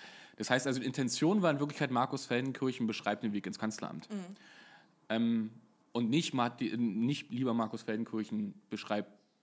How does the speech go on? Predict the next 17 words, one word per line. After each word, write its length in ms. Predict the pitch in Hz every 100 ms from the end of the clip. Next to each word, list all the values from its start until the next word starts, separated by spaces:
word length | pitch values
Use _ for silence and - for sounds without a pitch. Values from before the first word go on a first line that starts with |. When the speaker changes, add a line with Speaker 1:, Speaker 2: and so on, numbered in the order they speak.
| _
Speaker 1:
das, 160 | - - _ _ _ 110
den 100 | 107
Weg 160 | 110
unseres 260 | 110 92 95
Scheiterns. 500 | 101 101 98 - - _ _
So. 200 | - - - - -
Das 100 | 123
heißt, 120 | 120
die 40 |
Intention 400 | 135 131 120 139
war 120 | 139 107
erstmal, 340 | 107 117 107
äh, 140 | - 107 92 101
war 300 | - 104 101
ja 100 | 104
erstmal 320 | 101 - 101 -
eine, 200 | 101